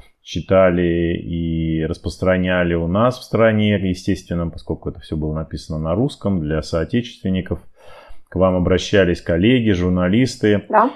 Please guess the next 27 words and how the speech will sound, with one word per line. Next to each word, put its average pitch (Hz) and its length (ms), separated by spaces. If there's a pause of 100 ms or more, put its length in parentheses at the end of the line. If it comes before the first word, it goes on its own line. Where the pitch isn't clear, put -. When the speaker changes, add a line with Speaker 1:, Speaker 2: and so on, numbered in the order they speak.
(140)
Speaker 1:
и 95 120
вы 107 240
Speaker 2:
Было - 140
такое. 226 120
Speaker 1:
описывали 110 640
такое, 101 440
в 92 80
общем, 92 600
ужасающее 90 800
положение 87 800
с, - 240
э, 82 320
эпидемией 87 600
на 87 120
севере 82 520
Италии, 131 420
где 85 180
действительно 85 640
очень 82 220
высокая 85 400
была 76 220
смертность, 98 540
где 80 100
было 80 260
очень 82 260
много 80 280
заболевших. 92 640